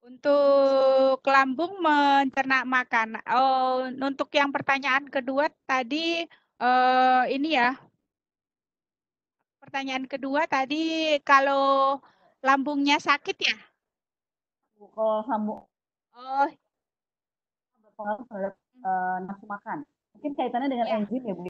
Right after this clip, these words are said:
Speaker 1: Bia-, ya. Jadi anak-anakku sekalian, biasanya kalau apa? Biasanya kalau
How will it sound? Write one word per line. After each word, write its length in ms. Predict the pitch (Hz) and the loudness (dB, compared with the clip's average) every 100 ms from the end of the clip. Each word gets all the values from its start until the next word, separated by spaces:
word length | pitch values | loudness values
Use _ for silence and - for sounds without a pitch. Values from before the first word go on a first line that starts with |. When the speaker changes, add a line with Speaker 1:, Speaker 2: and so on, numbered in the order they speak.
| 175 | -2
Speaker 1:
Bia-, 340 | 269 269 - _ _ _ _ _ _ _ _ _ _ _ | -2 -2 -8 _ _ _ _ _ _ _ _ _ _ _
ya. 200 | 269 240 214 - _ _ _ _ _ _ _ | -14 -14 -14 -20 _ _ _ _ _ _ _
Jadi 260 | 254 247 359 359 349 320 - | -8 0 2 2 2 0 -2
anak-anakku 720 | - 254 262 254 254 247 294 269 | -2 0 0 0 0 -4 -6 -8
sekalian, 720 | 277 240 233 226 226 320 294 | -2 -2 -2 -2 -2 -2 -2
biasanya 560 | 254 240 - 233 277 | 0 0 0 -2 -2
kalau 720 | 302 277 262 254 247 247 247 254 _ _ _ _ _ | 0 0 0 -2 -2 -2 -4 -6 _ _ _ _ _
apa? 240 | 226 - 214 403 - _ | -8 -4 -4 -6 -18 _
Biasanya 720 | 214 240 240 247 254 240 277 | -6 0 2 0 -2 -4 -2
kalau 800 | 294 262 254 247 247 247 247 240 | 0 0 0 -2 -2 -2 -2 -2